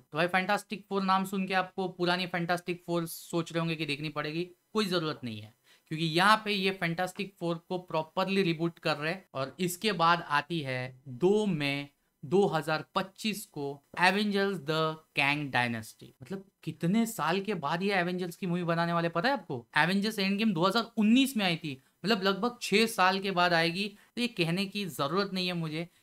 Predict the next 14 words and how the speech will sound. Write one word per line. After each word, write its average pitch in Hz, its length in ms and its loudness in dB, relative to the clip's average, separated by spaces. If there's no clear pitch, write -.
कि 196 40 0
ये 190 240 4
मूवी 220 260 4
जब 202 240 0
आएगी 139 500 0
तो 220 60 0
ये 220 140 2
पुरानी 202 400 2
जितनी 214 460 0
भी 262 140 2
मूवीज 220 340 2
बनी 175 240 0
है 208 100 -2
ना, 175 240 -4